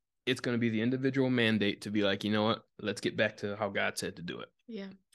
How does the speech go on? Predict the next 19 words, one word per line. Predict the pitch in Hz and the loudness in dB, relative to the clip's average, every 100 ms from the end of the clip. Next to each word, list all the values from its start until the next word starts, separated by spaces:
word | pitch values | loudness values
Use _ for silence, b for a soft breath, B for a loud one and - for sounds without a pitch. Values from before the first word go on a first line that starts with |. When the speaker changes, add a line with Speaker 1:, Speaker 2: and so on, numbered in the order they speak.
| _ | _
Speaker 1:
Right? | 202 - - - | -4 -4 -8 -14
Because | - 107 110 101 98 104 - - _ _ _ _ _ _ | -14 -4 -2 0 -2 -2 -4 -4 _ _ _ _ _ _
we've | 110 104 | -14 -4
tried | - 117 | 2 4
it | 113 | 4
the | 107 | 2
other | 95 87 | 0 -2
way. | 87 - _ _ _ _ _ - | -8 -8 _ _ _ _ _ -8
We've | 95 | -2
been | 104 117 | 0 2
trying | 113 107 | 2 0
it | 98 | -2
the | - | -6
other | 87 76 | -6 -6
way, | 78 - | -6 0
and | 110 | 2
it | 110 | 4
ain't | 113 - | 2 0
working. | 104 - | -2 -2